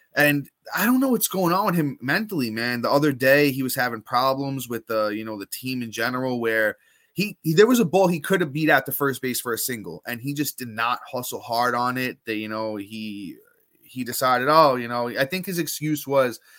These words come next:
that his legs were bothering him, and he didn't tell the manager or anybody else, you know, any of the trainers or anything. So he just didn't wanna hurt himself. I think that's some B S. You know, I think he just didn't wanna do it.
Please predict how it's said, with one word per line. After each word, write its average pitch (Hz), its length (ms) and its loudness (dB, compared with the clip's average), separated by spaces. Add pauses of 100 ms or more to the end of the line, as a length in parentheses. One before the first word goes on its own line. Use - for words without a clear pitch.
(200)
that 143 160 4
his 127 240 -2
legs 139 280 0
were 139 120 0
bothering 123 600 0
him, 120 260 -6
and 110 80 -10
he 120 120 -10
didn't 131 380 -8
tell 120 320 -2
the 110 100 -6
manager 113 560 -2
or 104 40 -2
anybody 117 460 -4
else, 110 320 -2
you 110 80 -10
know, 110 100 -6
any 110 120 -8
of 107 60 -8
the 104 60 -10
trainers 110 400 -12
or 110 80 -8
anything. 110 400 -8
So 101 160 -10
he 113 140 -12
just 117 160 -12
didn't 107 180 -10
wanna 104 160 -12
hurt 117 220 -4
himself. 117 460 -2
I - 320 -20
think 147 160 4
that's 131 180 4
some 110 220 -2
B 107 160 -2
S. 113 340 2
You 107 60 -8
know, 107 100 -6
I 107 60 -6
think 117 260 -8
he 107 120 -14
just 107 240 -8
didn't 117 200 -8
wanna 107 160 -10
do 113 280 -2
it. 113 140 2